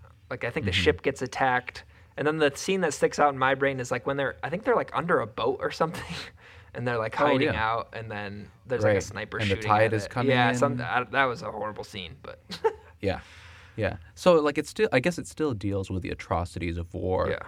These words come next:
Speaker 2: but it does it from our, almost like a psychological side of thing, which, again, which is typical of Nolan,
Speaker 1: Sure,
Speaker 2: right?
Speaker 1: sure.
Speaker 2: Um, but, uh, it doesn't rely on the violence and the psychology of violence, but so much, but it, it, yeah, it deals more with the,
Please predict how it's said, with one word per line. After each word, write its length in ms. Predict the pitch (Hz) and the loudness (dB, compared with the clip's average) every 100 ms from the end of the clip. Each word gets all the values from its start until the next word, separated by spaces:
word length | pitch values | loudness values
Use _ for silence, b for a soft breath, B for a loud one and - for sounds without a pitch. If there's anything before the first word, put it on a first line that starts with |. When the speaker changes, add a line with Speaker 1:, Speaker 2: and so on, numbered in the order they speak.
| B B B | B B B
Speaker 2:
but 160 | - 98 | 0 2
it 160 | 87 | 0
does 280 | 95 107 110 | 4 4 4
it 100 | 101 - | -2 -4
from 260 | - 101 | -2 2
our, 240 | 101 127 254 - | 2 2 0 0
almost 300 | 104 117 - | 0 0 -4
like 120 | 92 | -8
a 40 | |
psychological 840 | 98 92 90 101 - - - - 98 - | -4 -4 -4 -4 -4 -6 -10 -8 -10 -8
side 140 | - | -8
of 80 | 98 | -6
thing, 100 | 98 | -2
which, 220 | 104 101 - | -2 -4 -6
again, 380 | 107 92 85 87 B B - | -2 0 -2 -8 B B -10
which 120 | 104 | -8
is 140 | 95 | -8
typical 380 | - - 131 92 | -6 -4 -2 -2
of 100 | 95 | -2
Nolan, 440 | 95 - 101 - - | -4 -4 -6 -8 -4
Speaker 1:
Sure, 160 | - | -4
Speaker 2:
right? 120 | - - | -4 -8
Speaker 1:
sure. 280 | - - - - B B | -16 -14 -14 -16 B B
Speaker 2:
Um, 380 | 104 95 87 85 b b - - _ - | -6 -2 -2 -4 b b -20 -20 _ -16
but, 380 | 113 104 98 90 | -6 2 2 2
uh, 60 | 101 | 0
it 100 | 104 | 2
doesn't 220 | 110 117 | -2 0
rely 260 | 107 98 | 2 2
on 140 | 101 95 | 2 0
the 80 | 90 | -2
violence 580 | 95 92 98 92 92 | -2 -2 0 -2 -4
and 100 | 95 | -4
the 60 | 87 | -6
psychology 720 | - 90 - 98 98 95 92 | -4 -8 -4 0 0 0 -4
of 140 | 87 90 | -8 -6
violence, 420 | - - 87 92 | -6 -6 -8 -6
but 260 | - 85 | -6 -6
so 220 | - - 95 | -8 -6 -4
much, 300 | 90 - - B B B - | -4 -8 -20 B B B 0
but 140 | 101 | 0
it, 100 | 104 - | 0 -4
it, 120 | 110 107 | -14 -4
yeah, 200 | 104 87 | -4 -4
it 120 | 92 | -4
deals 240 | 104 95 | -2 -2
more 220 | 101 92 | -2 0
with 160 | 87 85 | 0 -2
the, 260 | 87 85 | -2 -2